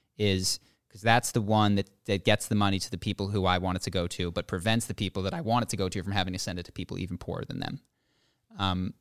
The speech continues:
so, yeah, I, when I listen to these, I get it. I, I understand it. And I, I, I like charity water because <laughs>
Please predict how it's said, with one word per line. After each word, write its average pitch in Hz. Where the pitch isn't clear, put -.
so, 104
yeah, 180
I, 131
when 143
I 139
listen 185
to 143
these, 123
I 123
get 123
it. 170
I, 120
I 120
understand 123
it. -
And 123
I, 113
I, 104
I 104
like 113
charity 139
water 98
because -
<laughs> -